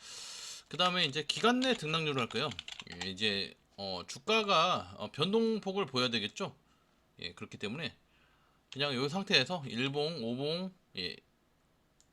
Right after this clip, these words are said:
여기서 저는 십 봉 이내, 십 봉 이내에서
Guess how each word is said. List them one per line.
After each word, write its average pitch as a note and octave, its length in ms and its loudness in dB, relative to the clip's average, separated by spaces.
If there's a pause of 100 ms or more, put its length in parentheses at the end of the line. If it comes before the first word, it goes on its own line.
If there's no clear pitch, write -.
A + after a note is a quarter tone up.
(160)
여기서 G#2 260 -8
저는 D#3+ 340 -4
십 - 240 -4
봉 G3 160 0
이내, F2+ 280 -2 (280)
십 - 240 -10
봉 B3 200 0
이내에서 G#2+ 600 -2